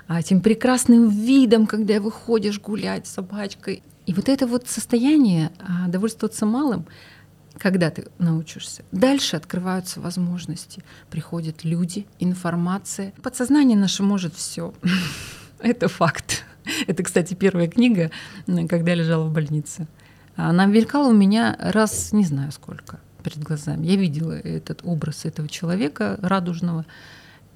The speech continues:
Но я никогда не обращала внимания. Мне некогда было. Я же была в траншее, в системной. А тут я открыла для себя.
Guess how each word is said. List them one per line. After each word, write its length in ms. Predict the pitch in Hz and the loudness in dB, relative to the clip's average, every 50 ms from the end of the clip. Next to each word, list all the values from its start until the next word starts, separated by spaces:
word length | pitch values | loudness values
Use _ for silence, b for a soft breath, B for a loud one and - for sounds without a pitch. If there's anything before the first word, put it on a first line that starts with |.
| _ _ _ - _ - _ - - | _ _ _ -20 _ -20 _ -14 -6
Но 180 | 190 175 180 | -2 0 0
я 140 | 208 269 311 | 2 2 0
никогда 340 | 320 330 330 - 330 330 330 311 302 - - | -2 -4 -8 -8 -6 -6 -4 -6 -6 -4 0
не 120 | 285 277 277 | 2 2 2
обращала 360 | 269 - - - - 262 226 | 2 -2 -6 -8 -4 -2 -2
внимания. 180 | 214 208 202 220 | -2 0 4 4
Мне 100 | 262 330 | 4 4
некогда 440 | 359 349 277 - 165 147 147 143 165 | 4 2 -2 -2 -2 -4 -4 -4 -6
было. 200 | 175 - 185 170 | -8 -10 -8 -6
Я 120 | 165 185 202 | -2 -2 0
же 60 | 180 | 0
была 140 | 185 196 196 | 0 0 -2
в 60 | 190 - | -2 -2
траншее, 680 | - 196 202 202 202 - - - 247 214 156 156 165 - | -4 -4 -2 -2 -4 -6 -6 -4 -4 -4 -4 -6 -8 -12
в 40 | - | -12
системной. 600 | - - - - - - 156 175 170 - 185 - B B B B B B B B B B B B B | -12 -12 -12 -10 -12 -12 -10 -10 -10 -12 -12 -18 B B B B B B B B B B B B B
А 60 | - | -14
тут 320 | - _ - - - - - | -14 _ -14 -20 -20 -18 -10
я 300 | 175 190 202 220 220 202 - | -6 -4 -4 -2 -4 -6 -6
открыла 360 | - - - - 220 262 254 208 | -8 -10 -8 -8 -6 -6 -6 -6
для 160 | 175 160 156 156 | -6 -6 -8 -8
себя. 300 | - - 170 165 - | -8 -10 -12 -12 -12